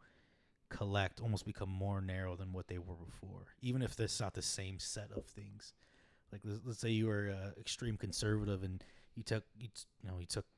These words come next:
L S D or something like that, and you change your thought process and your whole way of life changes, but the thought process and the, the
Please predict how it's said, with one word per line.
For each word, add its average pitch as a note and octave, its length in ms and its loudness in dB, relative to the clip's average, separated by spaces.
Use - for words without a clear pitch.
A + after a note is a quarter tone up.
L B2 160 6
S G2 200 8
D A2+ 180 8
or F#2+ 40 2
something F#2+ 220 0
like F2+ 80 -4
that, F#2+ 120 -4
and G2+ 120 0
you F#2+ 80 -4
change A#2+ 460 0
your F#2+ 100 -2
thought G#2+ 340 -4
process G#2 500 -2
and G2 100 -2
your G2 120 2
whole B2 260 6
way D3 280 12
of C#3+ 140 12
life C3 340 12
changes, A#2+ 460 2
but - 160 -2
the G2+ 60 -4
thought B2 480 0
process A2 540 0
and G#2+ 100 0
the, F#2 80 -2
the G2+ 360 0